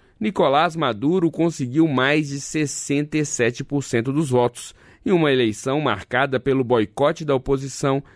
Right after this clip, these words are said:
e críticas internacionais ao processo eleitoral. Diversos países buscaram intermediar uma negociação entre o governo e a oposição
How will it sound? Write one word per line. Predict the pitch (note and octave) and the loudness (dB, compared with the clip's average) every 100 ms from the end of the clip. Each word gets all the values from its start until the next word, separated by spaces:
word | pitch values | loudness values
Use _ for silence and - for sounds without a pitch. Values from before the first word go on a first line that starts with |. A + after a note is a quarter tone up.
| _ _ - | _ _ -4
e | D3+ | -4
críticas | - C3+ B2 - - A#2+ B2 | 0 2 2 0 0 0 0
internacionais | A#2+ C3 A#2+ A#2+ C3+ G#2+ G#2+ A2 A#2 | -2 0 0 0 0 0 2 2 2
ao | B2 | 2
processo | C3+ G#2+ - A#2 B2+ - | 2 0 -2 0 0 2
eleitoral. | A#2+ A2+ A#2 A#2+ F#2 A1+ - - _ _ _ | 0 0 2 2 2 -2 -10 -20 _ _ _
Diversos | A2 G2 C#3+ D#3+ C#3 | -2 2 2 0 -8
países | - A2+ A2 E3+ E3 F3 C#3 | -4 0 2 2 0 -4 -4
buscaram | C#3 C3 - D3 D3+ | -2 -2 0 0 0
intermediar | D3+ D3+ B2+ C#3 C3+ A2+ B2 D#3 | -2 -2 -2 -2 0 0 2 2
uma | D3+ B2 | 0 0
negociação | A#2 G#2 A2 - G2 - C3 C#3+ C#3+ | 0 0 0 0 -2 -2 -2 2 2
entre | C#3 C#3 | 2 2
o | B2 | 2
governo | A#2 F2+ A#2+ E3+ D3+ | 2 2 2 2 4
e | |
a | B2 | 4
oposição | A2+ C3 D3+ F#3 - C3+ | 2 0 -2 -6 -4 -4